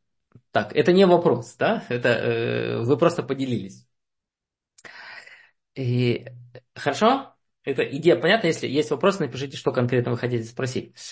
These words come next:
И вторая часть вот этой вот, э, вторая часть этого же,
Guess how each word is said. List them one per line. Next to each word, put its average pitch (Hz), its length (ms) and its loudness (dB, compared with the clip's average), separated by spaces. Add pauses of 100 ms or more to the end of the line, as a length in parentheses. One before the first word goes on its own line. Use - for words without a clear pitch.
(340)
И 131 540 0 (680)
вторая 233 480 4
часть 202 300 0
вот 139 160 -4
этой 170 180 2
вот, 147 320 -4
э, 123 680 -2
вторая 185 340 2
часть - 300 0
этого 156 440 4
же, 127 320 0